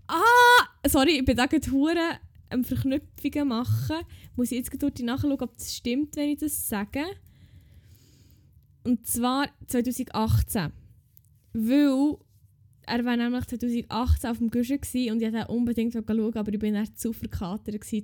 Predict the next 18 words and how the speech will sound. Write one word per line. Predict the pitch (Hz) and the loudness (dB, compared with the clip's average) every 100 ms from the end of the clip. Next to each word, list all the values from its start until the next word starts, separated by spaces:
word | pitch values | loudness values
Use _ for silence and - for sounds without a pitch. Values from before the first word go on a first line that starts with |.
| - | -4
um | 202 | -6
ihn | 185 | -4
schon | 220 214 | -6 -2
zu | |
schauen, | 208 214 | -2 -2
weil | 208 | -2
irgendwie | 196 214 | -2 0
im | 208 | -2
drei | 196 196 | 0 -2
am | 190 | 0
Nami | 180 175 185 | -2 -4 -4
gespielt | - - 165 170 180 | -6 -8 -6 -6 -8
hat. | - 156 - - - - - - | -12 -12 -16 -20 -20 -20 -16 -10
Und | 240 | -4
zwar | 233 247 | -2 -2
war | 226 | -2
dann, | 233 233 262 247 | 0 0 -2 -4
ähm, | - 208 208 208 208 | -2 0 2 2 0